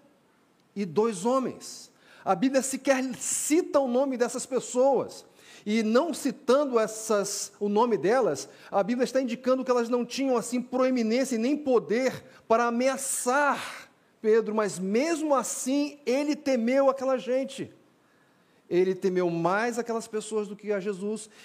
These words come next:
ele santificou mais aquelas pessoas como seus senhores do que o próprio Jesus. Mas um tempo depois, Pedro agiu de uma forma completamente diferente. Vocês devem se lembrar que ali em Atos capítulo quatro,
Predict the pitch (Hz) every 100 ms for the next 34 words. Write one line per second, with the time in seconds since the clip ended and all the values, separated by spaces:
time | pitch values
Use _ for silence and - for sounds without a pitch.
0 | - 196 202 202 208 208 - 208 - 208
1 | 208 202 247 226 254 233 233 - 220 220
2 | 220 220 220 214 208 - 233 226 - 240
3 | 226 247 240 269 269 - - 262 214 254
4 | 262 240 190 240 240 - - - - _
5 | _ _ _ _ _ _ _ _ _ _
6 | _ _ - 127 123 165 165 165 170 147
7 | 143 151 165 110 - - - _ 151 151
8 | 147 147 131 104 147 143 139 131 - 139
9 | 135 143 143 117 117 117 110 117 120 147
10 | 143 104 - - _ _ _ _ _ _
11 | _ _ - - - 135 139 143 156 147
12 | 160 147 147 175 170 - - - - _
13 | - 190 190 190 190 175 170 196 202 185
14 | 170 175 180 - 170 - 180 175 170 180
15 | 180 180 180